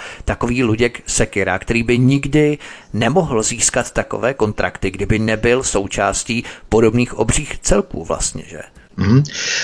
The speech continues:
Speaker 2: No, to si zapomněl ještě, že jsou ty různé tajné spolky, že jo, typicky,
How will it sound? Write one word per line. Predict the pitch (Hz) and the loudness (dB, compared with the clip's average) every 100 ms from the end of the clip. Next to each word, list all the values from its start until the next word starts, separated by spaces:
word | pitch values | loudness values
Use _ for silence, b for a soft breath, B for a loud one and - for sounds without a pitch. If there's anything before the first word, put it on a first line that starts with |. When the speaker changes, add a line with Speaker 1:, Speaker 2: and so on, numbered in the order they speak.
| B | B
Speaker 2:
No, | 147 151 | 2 4
to | 143 | 4
si | 147 | 6
zapomněl | 120 120 127 135 | 4 4 6 6
ještě, | - 139 117 | 6 4 4
že | 110 | 2
jsou | - 131 113 | 2 2 2
ty | 120 | 2
různé | 113 104 104 113 | 6 6 4 2
tajné | 104 107 110 - | 4 4 4 2
spolky, | - 131 135 139 | 4 4 4 2
že | 120 | 2
jo, | 120 | 0
typicky, | 117 - 110 - 110 | -2 -6 -6 -2 -2